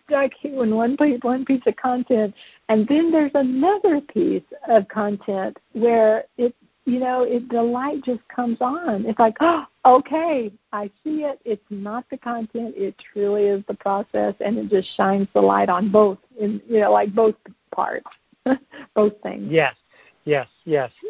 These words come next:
Speaker 2: yes. And the other thing that just dropped in is, um, and we've been talking about it for months on the morning show, um,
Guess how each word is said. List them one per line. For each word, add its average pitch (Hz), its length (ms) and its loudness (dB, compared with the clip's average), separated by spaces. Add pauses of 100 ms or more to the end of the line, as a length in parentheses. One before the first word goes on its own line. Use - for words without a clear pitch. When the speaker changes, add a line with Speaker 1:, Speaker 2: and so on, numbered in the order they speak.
Speaker 2:
yes. 156 360 2 (160)
And 156 160 -4
the 143 80 2
other 160 140 4
thing 139 240 -6
that 143 140 -12
just 123 180 -10
dropped 131 280 -2
in 135 380 -8
is, 131 380 -4 (300)
um, 123 400 -2 (720)
and 127 120 0
we've 127 160 2
been 123 140 -6
talking 131 300 0
about 120 260 0
it 120 100 -2 (220)
for 135 100 0
months 131 360 -2 (280)
on 127 380 -4
the 120 340 -4 (300)
morning 147 340 4
show, 123 480 -4 (680)
um, 131 360 2